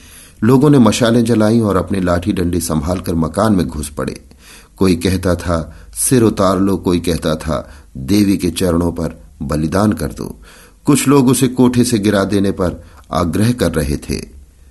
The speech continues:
पासोनियस समझ गया कि अब मुसीबत की घड़ी सिर पर आ गई।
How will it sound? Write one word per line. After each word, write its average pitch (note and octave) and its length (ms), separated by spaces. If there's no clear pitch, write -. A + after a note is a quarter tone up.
पासोनियस E2 580
समझ E2+ 380
गया F2 260
कि E2+ 300
अब F2 360
मुसीबत F#2+ 540
की D2+ 140
घड़ी D2 300
सिर - 280
पर C#2+ 200
आ B1+ 120
गई। G#1+ 280